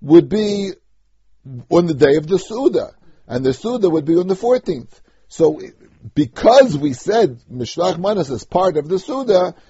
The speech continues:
therefore we would seem, it would seem to, uh,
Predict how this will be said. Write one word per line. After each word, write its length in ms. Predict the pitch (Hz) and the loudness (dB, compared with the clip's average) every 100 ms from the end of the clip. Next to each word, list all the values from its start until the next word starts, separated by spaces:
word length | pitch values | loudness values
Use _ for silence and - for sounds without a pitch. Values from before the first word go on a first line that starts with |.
| _ | _
therefore 360 | 196 240 233 202 | 6 6 8 4
we 120 | 180 | 4
would 160 | 170 - | 0 -2
seem, 460 | 233 240 208 196 - | -6 -6 -6 -8 -4
it 100 | 170 | -2
would 260 | 170 - | -2 -4
seem 220 | - 196 185 | -8 -6 0
to, 300 | 190 180 - | 0 0 -2
uh, 320 | 58 57 | -14 -18